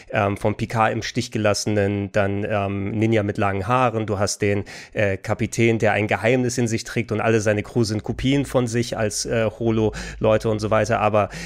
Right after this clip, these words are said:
mehr als das Konzept, dafür ist ja nicht die Zeit gewesen, weil du hast ja gleich wieder diesen mit tausend Twists ausgestatteten Standard-Sci-Fi-Plot und, äh, da wird schon erwartet, dass diese ganzen Zwischenschritte, äh, du musst die in Kauf nehmen, ne? Ich kann mich nicht erst mit diesen Charakteren anfreunden, ich kann nicht irgendwie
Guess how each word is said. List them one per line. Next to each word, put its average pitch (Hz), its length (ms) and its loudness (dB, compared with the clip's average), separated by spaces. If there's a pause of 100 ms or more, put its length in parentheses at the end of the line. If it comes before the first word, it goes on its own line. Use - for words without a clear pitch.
(120)
mehr 127 440 4
als 131 240 0
das - 200 0
Konzept, - 760 -4
dafür 120 220 0
ist 127 100 0
ja 139 60 2
nicht 127 180 -2
die 135 40 -4
Zeit 160 280 0
gewesen, 104 320 -2
weil 107 140 4
du 110 100 2
hast 120 160 2
ja 127 80 2
gleich 117 300 0
wieder 117 160 2
diesen 110 360 0 (240)
mit 117 180 -2
tausend 131 400 0
Twists - 320 -2
ausgestatteten 117 1080 -2
Standard-Sci-Fi-Plot 107 1160 0 (320)
und, 113 380 2
äh, 107 300 6
da 120 240 4
wird 127 160 -4
schon 123 220 0
erwartet, 117 400 2
dass 117 100 -4
diese 110 140 -2
ganzen 117 260 0
Zwischenschritte, 123 800 2 (380)
äh, 143 100 -6 (200)
du 127 80 2
musst 135 200 2
die 127 100 4
in 120 100 2
Kauf 135 340 2
nehmen, 101 260 0
ne? 113 160 2
Ich 117 120 -2
kann 170 160 0
mich 143 120 -2
nicht 117 120 -2
erst 110 200 0
mit 113 80 -2
diesen 107 160 -2
Charakteren 101 540 0
anfreunden, 104 640 -2
ich 107 140 -8
kann 131 260 0
nicht 120 220 -2
irgendwie 107 500 0